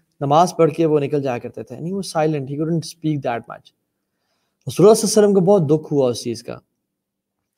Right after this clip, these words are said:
और आप सल्लल्लाहु अलैहि वसल्लम ने काफ़ी नोटिस किया। तो उस्मान बिन अफ़्फ़ान को एक दिन बुलाया और कहा, "उस्मान, what's happening? What's wrong?" उन्होंने कहा, "रसूल सल्लल्लाहु अलैहि वसल्लम, the death of Ruqayya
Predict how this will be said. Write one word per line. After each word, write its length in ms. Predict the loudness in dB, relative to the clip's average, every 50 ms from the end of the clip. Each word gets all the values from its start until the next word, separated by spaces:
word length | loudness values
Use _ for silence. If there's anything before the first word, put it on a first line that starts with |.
| _ 0
और 220 | 2 4 4 6 4
आप 120 | 4 2
सल्लल्लाहु 0 |
अलैहि 80 | 0 -2
वसल्लम 240 | -2 -2 -2 -2
ने 60 | -2 -2
काफ़ी 220 | -4 -4 -2 -2
नोटिस 380 | -2 -2 -2 -2 -2 -4 -6 -6
किया। 300 | -8 -8 -8 -8 -10 -14 -20 -20 _ _ _ _ _ _ _ _ _ _ _ _ _
तो 80 | -14 -14 -14 -14 _ _ _ _ _ _ -18 -16
उस्मान 200 | -10 -6 -4 -4
बिन 40 | -2
अफ़्फ़ान 160 | -2 -2 0
को 60 | 0
एक 60 | 0 0
दिन 100 | 0 0
बुलाया 360 | 0 0 0 0 0 0 0
और 80 | -2
कहा, 180 | -4 -8 -10 -8
"उस्मान, 420 | -8 -8 -8 -6 -6 -4 -4 -2 -2
what's 220 | -4 -4 -6 -6
happening? 320 | -10 -10 -10 -12 -14 -14 -12
What's 220 | -12 -12 -12 -12 -10
wrong?" 180 | -10 -10 -10 -12 -14 -18 _ _ _ _ _ _ _ _ _ _ _ _ _ _ _ _ _ _ _ _ _ -6
उन्होंने 120 | -4 -2 0
कहा, 100 | 0 0
"रसूल 180 | 0 0 -2
सल्लल्लाहु 300 | -2 -2 0 0 0 0
अलैहि 80 | 0 -2
वसल्लम, 380 | -4 -8 -16 -18 _ -10 -6 -4
the 100 | -2 0 0 -2 -4 -6 -10 -14 _ -6 -4
death 180 | -4 -2 -2 -4
of 120 | -6 -6
Ruqayya 420 | -6 -6 -2 0 2 4 4 2